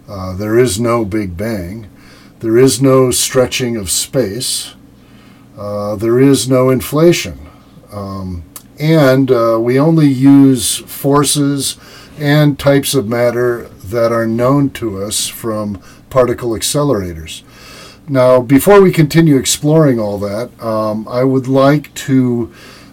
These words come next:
uh, just show you how to get to our website and explore some of the links in there. And then we will, uh, begin again proceeding, uh, uh, to explain some of these results from the Webb telescope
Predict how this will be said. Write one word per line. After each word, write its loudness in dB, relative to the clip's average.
uh, -6
just 2
show 2
you 4
how 4
to 0
get -2
to -4
our -2
website -4
and -10
explore -4
some -4
of -6
the -4
links -6
in -6
there. -6
And -4
then 4
we 6
will, 6
uh, 2
begin 0
again 0
proceeding, -2
uh, -6
uh, -10
to -4
explain -2
some -2
of -2
these -2
results 0
from -8
the -6
Webb -6
telescope -6